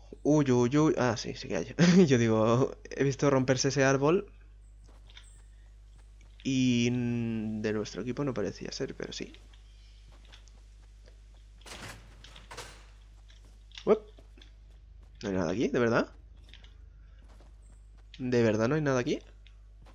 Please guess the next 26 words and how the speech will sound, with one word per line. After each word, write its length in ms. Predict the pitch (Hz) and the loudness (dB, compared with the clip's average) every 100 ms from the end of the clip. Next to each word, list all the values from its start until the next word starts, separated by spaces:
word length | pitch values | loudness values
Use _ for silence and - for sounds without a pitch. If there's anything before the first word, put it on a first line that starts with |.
| - - - - - - - | -20 -20 -20 -20 -20 -20 -4
Vale, 160 | 165 | -2
pues 180 | 175 127 | 2 4
vamos 200 | 139 165 | 4 2
a 20 | 190 | 2
avanzar 280 | 160 143 | 4 4
hasta, 760 | 139 - 131 123 120 113 95 69 - - - - - - - - | 2 2 2 4 4 2 0 -4 -12 -20 -20 -20 -20 -20 -20 -18
hasta 220 | - - | -14 -12
esta 200 | - 92 | -10 -12
zona. 320 | - 131 185 214 226 - - - - | -8 -6 -4 -6 -10 -14 -20 -20 -20
Vamos 180 | - - | -20 -10
a 40 | 170 | -4
mirar 140 | 156 | -2
si 100 | 151 | 0
hay 80 | 135 | 0
algún 280 | 131 127 123 | 0 -4 -6
tipo 280 | - 123 | -8 -4
de 60 | 113 | -2
escudo 320 | 113 127 156 | -4 -4 -2
por 120 | 151 | -2
aquí. 200 | 107 131 | -2 -4
También 260 | 170 117 139 | -6 -2 -2
hay 60 | 139 | -2
compañeros, 500 | 107 80 80 160 135 | -4 -4 -4 -4 -4
así 120 | - | -6
que 80 | - | -8
perfecto. 480 | - 123 - 190 | -8 -10 -6 -8